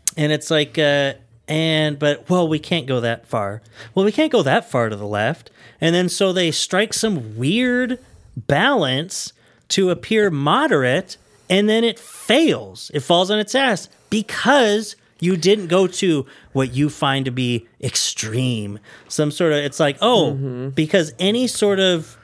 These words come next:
Speaker 1: systemic change is already de-, definitionally extreme in the United States, you know? Look,
Speaker 2: Yeah.
Speaker 1: thinking outside the box in any way, that means you're extreme, whether it's to the left or to the right.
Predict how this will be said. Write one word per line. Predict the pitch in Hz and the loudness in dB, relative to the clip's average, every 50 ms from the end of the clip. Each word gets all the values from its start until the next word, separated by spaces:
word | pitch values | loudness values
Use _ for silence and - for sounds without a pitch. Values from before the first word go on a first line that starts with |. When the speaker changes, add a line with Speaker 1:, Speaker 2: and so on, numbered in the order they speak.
| - - - _ _ - | -20 -20 -20 _ _ -6
Speaker 1:
systemic | - - - 190 175 160 - - - 165 180 202 208 180 - - | -4 -2 0 0 0 0 -2 -4 -2 -2 0 0 -2 -4 -4 -6
change | - - 190 190 190 170 151 139 135 131 131 127 - - - - - - _ - | -4 -2 0 2 2 2 0 0 -2 -4 -4 -6 -10 -14 -18 -20 -20 -20 _ -4
is | - 147 135 143 | -2 0 2 2
already | 156 180 196 180 175 175 175 170 165 156 | 2 2 2 2 2 0 2 0 -2 -2
de-, | 151 139 127 - - - - _ _ _ _ - - | -2 -6 -6 -8 -16 -20 -20 _ _ _ _ -14 -10
definitionally | 135 - - 180 202 - - 196 170 165 165 - - 170 147 135 127 120 120 110 | -2 2 4 4 4 2 0 0 0 0 0 -2 -2 -4 -2 -2 -2 -2 -2 -2
extreme | 98 - - - - - 135 123 113 98 98 92 107 - - _ - - - | -2 -4 -4 -4 -2 -2 -2 -2 -2 -2 -6 -12 -16 -20 -20 _ -18 -8 -4
in | 127 120 | -2 -2
the | 120 | 0
United | 120 113 113 104 101 107 101 | 0 0 0 -2 -2 -6 -10
States, | - - - 110 104 101 - - - 117 | -12 -8 -6 -6 -8 -8 -12 -12 -8 -6
you | 113 | -4
know? | 107 107 110 127 160 160 - _ _ _ _ _ _ _ - | -2 -2 -2 -2 -2 -4 -8 _ _ _ _ _ _ _ -8
Look, | 143 131 123 127 135 160 196 202 | -4 -2 0 2 2 2 2 2
Speaker 2:
Yeah. | - 120 120 | 0 -2 0
Speaker 1:
thinking | 139 165 175 202 - 226 220 208 | 0 0 0 0 0 0 2 2
outside | 196 196 185 - - - 190 196 190 | 2 2 0 -2 -2 0 0 0 0
the | 190 180 | -2 -2
box | 165 185 160 135 110 - - - | 0 2 0 0 -2 -4 -8 -6
in | 117 117 | -4 0
any | 135 165 190 196 | 0 0 0 0
way, | 208 220 208 160 127 127 135 - - _ - - | 2 2 2 2 2 0 -4 -6 -12 _ -2 0
that | 135 156 143 147 | 0 0 2 0
means | 156 175 185 190 170 185 | 0 0 0 0 0 0
you're | 185 185 | 0 0
extreme, | 170 - - - - 202 208 175 143 117 | -2 -4 -6 -4 -2 0 0 0 0 0
whether | 120 117 113 120 120 | -2 -2 -2 0 -2
it's | 117 - - | -2 -4 -4
to | - 135 | -8 -6
the | 117 113 | -4 0
left | 117 120 123 120 - - | 0 0 0 0 -4 -8
or | 120 | -10
to | - - 123 | -8 -8 -6
the | 123 123 | -4 0
right. | 147 160 170 139 107 - - | 0 2 2 0 -2 -4 -10